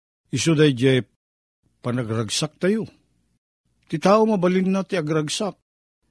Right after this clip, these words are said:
Ure agaramid iti may kaniwas iti pagayatan ti Diyos. Makita tayo, tilikmot tayo nga adda nga agragragsak ti kiti kaadduan, babaen ti panagaramid da kadagiti banbanag.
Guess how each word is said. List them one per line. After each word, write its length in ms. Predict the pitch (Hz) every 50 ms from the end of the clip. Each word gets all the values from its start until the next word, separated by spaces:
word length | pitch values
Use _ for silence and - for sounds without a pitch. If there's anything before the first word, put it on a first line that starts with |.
| _ _ _ _ _ _ _ - 131
Ure 160 | 139 156 156
agaramid 560 | 135 123 127 139 139 147 160 170 180 165 131
iti 240 | 123 120 - 139 135
may 240 | 123 123 127 131 123
kaniwas 560 | - 135 135 147 151 151 143 131 - - 127
iti 80 | - 127
pagayatan 560 | - 131 117 123 120 120 123 - 131 123 127
ti 160 | - 147 139
Diyos. 480 | - 190 185 - - - - - - - - - _ _ _ _ _ _ _ _ _ _ _ _ _ _ _ _ _ -
Makita 400 | - 117 110 - 139 127 127 110
tayo, 240 | - 127 135 135 131
tilikmot 480 | 110 - 117 123 110 - 139 131 120 _
tayo 320 | - 143 139 139 135 127 131 127
nga 160 | 110 98 -
adda 280 | 110 113 117 131 135 123 113 110
nga 400 | 110 107 101 101 98 92 87 87 92 - _ _ _ _ _ _ _ _ _ _ _ _ _ _ _ _ -
agragragsak 800 | 117 110 110 113 113 110 113 117 113 104 - - 165 143 _ -
ti 80 | - 110
kiti 240 | 117 107 - 117 -
kaadduan, 640 | 127 120 107 95 107 127 147 151 127 110 117 131 135 _ _ _ _ _ -
babaen 480 | 123 123 113 113 123 135 143 139 131
ti 160 | 113 - 123 -
panagaramid 720 | 127 117 117 117 107 110 113 123 127 131 135 131 107 110
da 240 | 117 139 131 113 117
kadagiti 400 | 123 110 110 95 104 95 - 107
banbanag. 560 | 104 101 104 104 107 123 143 151 131 98